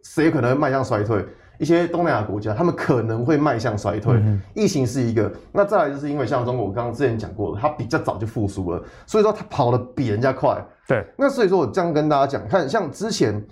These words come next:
Speaker 1: 景气刚复苏的时候，什么买什么，买股票、买原油、买原物料，什么钢铁人啊、蜘蛛人啊、纸片人啊什么之类的。诶，那到了扩张这一段，叫什么？百花齐放。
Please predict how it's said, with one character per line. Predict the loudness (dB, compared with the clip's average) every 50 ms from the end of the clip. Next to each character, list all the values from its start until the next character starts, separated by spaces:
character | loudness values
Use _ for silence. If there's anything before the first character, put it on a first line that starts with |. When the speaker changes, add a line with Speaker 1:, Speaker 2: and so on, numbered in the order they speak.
| -20 _ -4
Speaker 1:
景 | 0 0 0
气 | 0 0 0
刚 | 2 2 2 2
复 | 2 0 2
苏 | 4 4 2
的 | 4
时 | 4
候， | 2 0
什 | 2 0
么 | -2 -2 -2 0
买 | 0 0
什 | 2 2
么， | 0 0
买 | 0 0 0
股 | 0 0 0
票、 | 2 4 4 4 2 0 -4 -18 _ -20 -10 -4
买 | -2 0
原 | 2 2 2 4
油、 | 4 4 4 2 0 -4 -12 -20 _ _
买 | -4 -2 -2 0
原 | 0 2
物 | 4 6 6
料， | 6 6 4 2 0 -4 -10 -16 _
什 | -6 -4
么 | -2
钢 | -2 0 0 0
铁 | 0 2 2
人 | 2 0 0 0 2
啊、 | 2 2 2
蜘 | 0 -2
蛛 | -2 0 2 2 2
人 | 2 2 2
啊、 | 2 2 2 2
纸 | 0 -2 -2 0
片 | 2 2 4
人 | 4 2 0 0
啊 | 2 2 2 2
什 | 2
么 | 0 -2
之 | -2 0 2
类 | 4 4 4
的。 | 2 2 0 -2 -4 -16 -20 -8 0
诶， | 4 4 4 4
那 | 2 2
到 | 2 2 2
了 | 2 0
扩 | -2 0 2 6 6 6
张 | 6 4 2 0 0
这 | 0 2 2
一 | 2 2
段， | 2 2 0 0 -2 -10 -20 _ _ _
叫 | 0 0
什 | 0 2
么？ | 0 -2 -4 -8 -8 -2
百 | 0 0 2 2
花 | 2 2 0
齐 | 0 0 -2 -2 0
放。 | 2 2 0 0